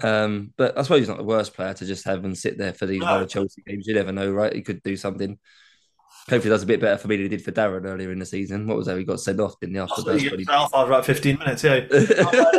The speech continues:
Speaker 2: no, no, he looked, he looked very, very lively, and I thought, "Oh, it's a great choice getting him in," and then, yeah, sent off. Um,
Speaker 1: So,
Speaker 2: but
Speaker 1: yeah, I don't think my immediate moves, I say after, I,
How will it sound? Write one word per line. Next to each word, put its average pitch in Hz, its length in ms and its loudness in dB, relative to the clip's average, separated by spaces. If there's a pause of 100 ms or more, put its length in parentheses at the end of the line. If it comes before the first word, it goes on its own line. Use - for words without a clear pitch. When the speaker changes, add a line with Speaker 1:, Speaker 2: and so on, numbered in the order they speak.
Speaker 2:
no, 196 80 8
no, 170 180 6
he 165 80 2
looked, 175 220 8
he 185 80 8
looked 180 180 8
very, 185 200 10
very 160 260 8
lively, 139 400 6
and 131 80 4
I 139 80 4
thought, 139 280 4
"Oh, 135 40 6
it's 120 120 0
a 120 60 -2
great 139 280 2
choice 120 240 2
getting 120 200 -2
him 120 120 2
in," 123 160 2
and 123 100 4
then, 123 220 2
yeah, 117 220 2
sent - 200 -2
off. - 200 -6 (800)
Um, 120 580 4 (640)
Speaker 1:
So, 120 240 6
Speaker 2:
but 123 120 0
Speaker 1:
yeah, 139 140 6
I - 20 6
don't 151 240 2
think 131 260 -2
my 123 280 2
immediate 113 380 2
moves, 110 360 -4
I 110 60 -6
say 117 180 0
after, 117 540 2 (540)
I, 110 60 -8